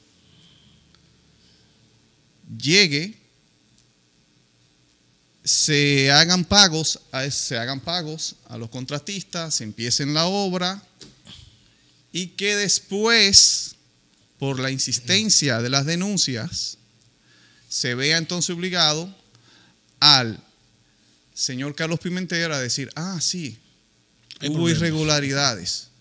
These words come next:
Speaker 1: Pero no se supone que usted está para evitar ese tipo de cosas y para evitar de que antes,
Speaker 2: <clears throat>
Speaker 1: de que antes de que se hagan los pagos, usted revisar que todo está bien.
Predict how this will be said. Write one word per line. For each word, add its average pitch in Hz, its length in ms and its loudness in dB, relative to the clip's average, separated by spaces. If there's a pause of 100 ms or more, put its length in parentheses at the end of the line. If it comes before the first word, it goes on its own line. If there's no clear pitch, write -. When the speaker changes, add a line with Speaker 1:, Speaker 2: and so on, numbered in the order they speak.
(380)
Speaker 1:
Pero 131 160 -6
no 135 100 -4
se 175 100 -4
supone 160 500 -4
que 156 100 -6
usted 143 180 -8
está 151 260 -8
para 131 520 -4
evitar 131 600 -2
ese 143 280 -4
tipo 151 240 -8
de 151 80 -6
cosas 120 480 -8 (180)
y 139 100 -4
para 131 220 -6
evitar 135 400 -6
de 156 140 -8
que 131 160 -4
antes, 147 360 -6 (140)
Speaker 2:
<clears throat> 104 160 -8
Speaker 1:
de 139 100 -2
que 135 140 -6
antes 151 300 -2
de 156 100 -8
que 151 100 -6
se 139 140 -4
hagan 147 220 -4
los 135 120 -4
pagos, 139 580 2
usted 139 260 -6
revisar 143 440 -2
que 131 120 -8
todo 147 240 -6
está 143 220 -8
bien. 139 380 -4